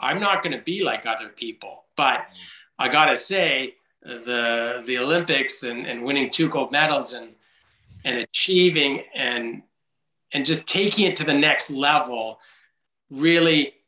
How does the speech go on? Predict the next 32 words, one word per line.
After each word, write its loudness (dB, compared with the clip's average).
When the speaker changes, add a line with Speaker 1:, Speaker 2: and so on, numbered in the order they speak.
Speaker 1:
helped -2
me. -14
It -10
just -2
was -6
like, -4
"Okay, 2
like, -8
you 4
can -6
do 4
shit." 0
Speaker 2:
Mm-hmm. -8
Speaker 1:
And -2
you 2
just, 2
you 2
gotta, 4
you -6
gotta 0
really 0
love 0
who -14
you -2
are, 0
right? -4
And -8
guys, 0
I -4
think, -8
have -6
a, -4